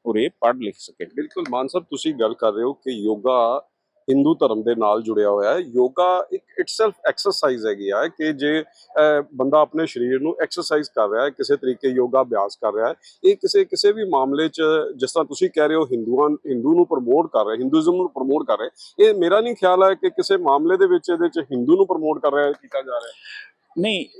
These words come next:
Speaker 1: ਜੇ ਤੁਸੀਂ ਦੇਖੋ, ਇਹ ਸਿੱਧੀ ਸ਼ਾਸਤਰਾਂ ਤੋਂ ਆਉਂਦੀ ਹੈ, ਪਤੰਜਲੀ ਤੋਂ ਆਉਂਦੀ ਹੈ। ਜੇ ਰਾਮਦੇਵ ਜੀ ਤੁਸੀਂ ਕਹੋ ਕਿ ਹਿੰਦੂ ਨਹੀਂ ਹੈ ਤੇ ਹਿੰਦੂ ਸੋਚ ਨਹੀਂ ਰੱਖਦੇ, ਤਾਂ ਮੇਰਾ ਖਿਆਲ ਇਹ ਤੁਹਾਡੀ ਗਲਤਫਹਿਮੀ ਹੈਗੀ ਹੈ।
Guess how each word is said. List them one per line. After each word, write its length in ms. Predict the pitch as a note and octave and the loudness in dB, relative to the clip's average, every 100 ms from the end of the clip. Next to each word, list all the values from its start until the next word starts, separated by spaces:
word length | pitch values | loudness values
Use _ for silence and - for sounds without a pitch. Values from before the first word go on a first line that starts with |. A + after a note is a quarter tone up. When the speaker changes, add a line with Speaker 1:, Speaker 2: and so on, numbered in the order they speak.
| D3 | -4
Speaker 1:
ਜੇ 220 | C3 D#3+ | 2 2
ਤੁਸੀਂ 320 | E3+ G3 A3+ G3+ | 2 -2 -4 -2
ਦੇਖੋ, 560 | C#3 - F3 C3+ D3 C#4 A#3+ _ _ - | -2 0 0 2 2 -2 -6 _ _ 4
ਇਹ 260 | F#3 A3+ | 4 4
ਸਿੱਧੀ 380 | - - F#3 B3+ | 0 -2 -2 -2
ਸ਼ਾਸਤਰਾਂ 520 | - - - - E3+ | 2 2 2 0 0
ਤੋਂ 180 | E3+ E3 | 2 0
ਆਉਂਦੀ 180 | A#2+ C3+ | 0 -2
ਹੈ, 60 | |
ਪਤੰਜਲੀ 540 | - - C3+ C3 C3+ C#3+ | -2 0 0 2 0 -2
ਤੋਂ 160 | D3 | 0
ਆਉਂਦੀ 320 | A#2+ G2 A2+ E3+ | 0 0 0 2
ਹੈ। 120 | C#3 _ _ _ - | 0 _ _ _ -4
ਜੇ 420 | A#2+ C#3+ D#3 D#3 - D3 | 2 4 4 2 0 0
ਰਾਮਦੇਵ 580 | A#2+ A#2 B2 A#2+ C#3 C#3 | 4 2 2 2 2 0
ਜੀ 200 | B2+ C#3+ | 0 -2
ਤੁਸੀਂ 300 | C#3 C3+ D3+ | -2 -6 -8
ਕਹੋ 360 | - A#2+ D3 D3+ | -6 -2 -2 -2
ਕਿ 180 | - C#3 | -4 -2
ਹਿੰਦੂ 320 | B2+ C3 D3 | 0 2 2
ਨਹੀਂ 340 | A2 C#3 F3 | 2 0 2
ਹੈ 220 | C3+ C3+ | 2 2
ਤੇ 220 | D3 E3 C#3 | -2 -4 -4
ਹਿੰਦੂ 600 | B2+ B2 C#3 C#3+ C#3 C#3+ _ - _ - | -4 -4 0 0 0 -2 _ -20 _ -8
ਸੋਚ 440 | - C3 C#3 - | 0 2 2 0
ਨਹੀਂ 260 | A2+ C3+ E3+ | 0 0 2
ਰੱਖਦੇ, 480 | E3 - C3 D3 | 0 0 -2 -2
ਤਾਂ 180 | F3 G#3 | -2 -2
ਮੇਰਾ 220 | F3+ E3 | 0 0
ਖਿਆਲ 260 | E3+ F#3+ F#3+ | 0 0 -2
ਇਹ 60 | F#3+ | -2
ਤੁਹਾਡੀ 320 | E3+ E3 F#3+ | -4 -2 -2
ਗਲਤਫਹਿਮੀ 680 | B2 D#3+ - C#3 A2+ G#2+ G2 | 0 -2 -2 -4 -2 -4 -6
ਹੈਗੀ 300 | A2 C3 | -4 0
ਹੈ। 120 | A2 | 0